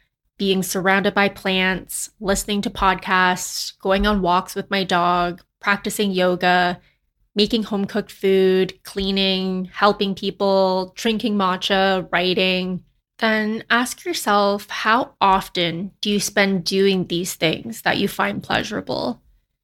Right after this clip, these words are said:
And do these things help create a more well-rounded and better you?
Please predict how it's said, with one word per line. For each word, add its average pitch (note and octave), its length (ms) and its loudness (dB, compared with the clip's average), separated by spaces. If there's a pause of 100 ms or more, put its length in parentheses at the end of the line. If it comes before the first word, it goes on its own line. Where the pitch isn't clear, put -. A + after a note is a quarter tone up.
(320)
And G3+ 540 2
do G#3+ 160 -2
these C4+ 360 0
things G3 420 0
help F#3+ 340 0
create F3+ 720 -2
a G3 60 -2
more F#3 580 -2
well-rounded F#3+ 1040 2
and F#3 240 -4
better F3+ 280 2
you? F#3 520 -4